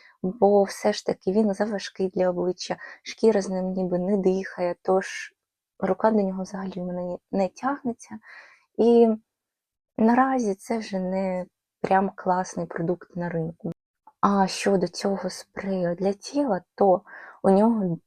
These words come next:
дуже насичений, важкий, такий типовий запах С П Ф для, саме для тіла.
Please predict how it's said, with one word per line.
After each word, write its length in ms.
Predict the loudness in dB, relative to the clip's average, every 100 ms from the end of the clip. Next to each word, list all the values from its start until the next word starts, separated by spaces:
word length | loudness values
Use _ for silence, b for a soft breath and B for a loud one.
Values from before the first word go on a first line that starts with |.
| 0
дуже 340 | 2 2 0
насичений, 760 | -4 -8 -2 0 0 -6 -8 -6
важкий, 600 | -8 -8 -10 -2 0 2
такий 420 | -2 -2 -4 -2
типовий 540 | 0 0 -2 -4 -4 -6
запах 460 | -6 -8 -12 -14 -18
С 160 | -18 -8
П 80 | -4
Ф 340 | -2 -2 -6 -10 -12 B B B B B B
для, 200 | 2 2 0 -4
саме 320 | 0 0 2
для 140 | 0
тіла. 440 | -2 -2 0 0